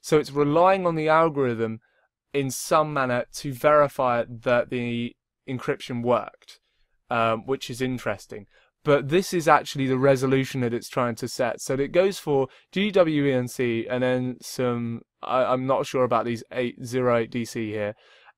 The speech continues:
And then we move to this,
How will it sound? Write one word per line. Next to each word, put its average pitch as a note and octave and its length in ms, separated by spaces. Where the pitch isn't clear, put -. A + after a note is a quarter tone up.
And C3+ 240
then C3+ 460
we C#3 160
move D3 300
to C3 540
this, C3 520